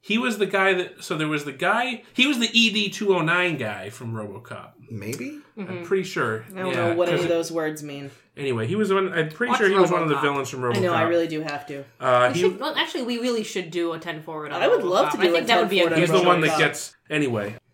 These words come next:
Speaker 1: So we meet Captain Jellicoe, who right off the bat is rubbing people the wrong way. He's, he's just, he's a take charge guy.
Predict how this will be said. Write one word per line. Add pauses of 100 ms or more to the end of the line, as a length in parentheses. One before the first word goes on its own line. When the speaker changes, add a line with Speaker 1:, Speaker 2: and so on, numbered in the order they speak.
(120)
Speaker 1:
So
we
meet
Captain
Jellicoe, (100)
who
right
off
the
bat
is
rubbing
people
the
wrong
way. (100)
He's,
he's
just,
he's
a
take
charge
guy.